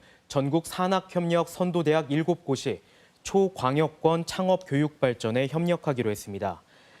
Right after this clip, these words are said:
이들은 최근 온라인으로 업무 협약을 하고 창업 친화적 학사제도 운영,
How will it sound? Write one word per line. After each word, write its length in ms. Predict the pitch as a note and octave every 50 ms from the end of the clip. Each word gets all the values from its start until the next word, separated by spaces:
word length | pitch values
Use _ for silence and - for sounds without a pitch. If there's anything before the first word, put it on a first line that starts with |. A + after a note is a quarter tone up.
| - - _ _ _ _ -
이들은 340 | B2 A#2+ D3 D3+ E3 F3 E3
최근 380 | - - F#3 E3+ F#3 F#3 F#3
온라인으로 640 | D#3+ A#2 B2+ D3 D#3 E3 E3 D#3 D3+ D3+ D#3+ E3 C#3+
업무 260 | G#2+ B2 D3 D#3+ E3
협약을 380 | D#3+ E3 C#3 D3 C#3 A#2 B2 A2+
하고 340 | A2 G2+ - B2+ G2+ D#2+ - _ _ _ _ _ _ _ _
창업 400 | - - F3 F3 F3+ F3+ F3+ -
친화적 560 | - - F3+ E3+ D#3 C#3+ E3 E3 - - -
학사제도 580 | E3+ - - - F#3 F3 E3 E3 D#3 C#3+ C#3 A#2+
운영, 280 | A2 A2+ A2 F2+ -